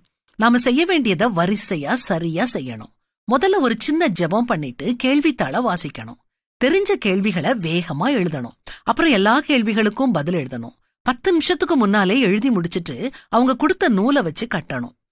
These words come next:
எல்லா கேள்விகளுக்கும் பதில் எழுதிட்டோமான்னு பார்க்கணும்.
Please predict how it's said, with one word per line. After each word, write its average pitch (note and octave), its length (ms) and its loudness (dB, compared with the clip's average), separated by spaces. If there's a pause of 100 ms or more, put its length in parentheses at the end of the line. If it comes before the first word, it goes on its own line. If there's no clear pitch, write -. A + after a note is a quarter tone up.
(200)
எல்லா G3+ 320 2 (100)
கேள்விகளுக்கும் B3+ 580 2
பதில் F3+ 260 2
எழுதிட்டோமான்னு G3 760 0
பார்க்கணும். C3 560 -6